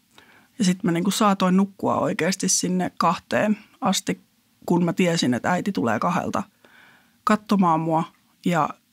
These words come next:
sit sen piti kuitenkin lähteä ennen kuutta, niin sit mä rupesin, niin kuin, torkkumaan siinä vaiheessa. Et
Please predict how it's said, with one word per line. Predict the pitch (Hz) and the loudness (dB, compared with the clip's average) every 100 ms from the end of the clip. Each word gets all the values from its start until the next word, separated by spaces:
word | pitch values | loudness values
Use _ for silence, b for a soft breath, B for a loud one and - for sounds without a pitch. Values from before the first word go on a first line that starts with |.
| _ _ _ _ _ - | _ _ _ _ _ -4
sit | - 156 | -2 0
sen | 170 - | 0 0
piti | 170 | -2
kuitenkin | - 175 175 185 | 0 -2 -2 0
lähteä | 175 180 - 180 | 2 0 0 -2
ennen | 170 170 165 | 0 -2 0
kuutta, | 233 214 185 - 165 | 4 4 2 -2 -2
niin | 175 | -2
sit | 170 | -4
mä | 175 | -4
rupesin, | 175 175 175 170 226 | -4 -2 -2 0 0
niin | 170 | 0
kuin, | - - _ _ _ b b b _ | -2 -6 _ _ _ b b b _
torkkumaan | 180 165 - - - 143 | 0 0 -4 -4 -2 -2
siinä | - 180 - | -2 -2 -2
vaiheessa. | - 196 202 208 - 196 - _ _ _ _ _ _ b b b b b b b b _ - | -2 -2 0 0 0 -2 -4 _ _ _ _ _ _ b b b b b b b b _ -4
Et | 170 - - | -4 -6 -20